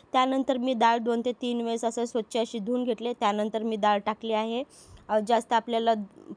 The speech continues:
पाणी अजिबात, अ, गरम होऊ द्यायचं नाही. त्यानंतर डाळ पूर्ण टाकून घ्यायची आहे. आणि एक ट्रिक, अ, लवकर डाळ शिजण्यासाठी अजून एक मी तुम्हाला ट्रिक सांगते. जे,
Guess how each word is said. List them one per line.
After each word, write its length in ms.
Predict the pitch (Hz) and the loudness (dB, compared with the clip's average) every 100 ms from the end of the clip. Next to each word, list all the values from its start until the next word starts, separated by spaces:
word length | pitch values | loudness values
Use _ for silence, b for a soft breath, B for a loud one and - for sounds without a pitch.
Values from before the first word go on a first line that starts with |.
| - | 0
पाणी 240 | 214 233 | 2 2
अजिबात, 420 | 226 220 240 233 | -2 -2 -2 4
अ, 300 | 220 214 208 208 b b 214 | 6 8 6 2 b b 0
गरम 260 | 226 233 262 | 4 4 2
होऊ 160 | 233 | 0
द्यायचं 340 | 220 220 214 233 | 0 0 0 -2
नाही. 160 | 220 269 b _ | -2 -4 b _
त्यानंतर 440 | 233 226 220 214 214 | 0 2 0 0 0
डाळ 240 | 208 208 | 4 4
पूर्ण 400 | 214 240 226 233 | 2 0 0 0
टाकून 380 | 226 214 - 247 | 0 0 0 -2
घ्यायची 320 | 233 233 214 | 0 0 0
आहे. 320 | 226 196 220 254 b b b | -2 -2 -6 -8 b b b
आणि 340 | 208 226 233 - | -2 0 0 2
एक 280 | 247 254 269 | 0 2 0
ट्रिक, 440 | 240 - 262 254 | 0 0 -2 2
अ, 160 | 240 233 233 | 2 2 0
लवकर 380 | - 233 233 254 | -2 0 0 -2
डाळ 260 | 226 240 240 | 2 2 2
शिजण्यासाठी 600 | - 226 240 240 240 240 | -2 -6 -4 -4 -4 0
अजून 300 | 226 220 240 | 2 2 0
एक 100 | 240 247 | -2 -2
मी 160 | 240 | -2
तुम्हाला 480 | 233 _ 233 226 220 | -2 _ -4 0 0
ट्रिक 340 | 214 240 226 - | 0 -2 -6 -4
सांगते. 440 | 220 202 214 254 - B B | -2 -2 -2 -4 -4 B B
जे, 100 | 208 | -10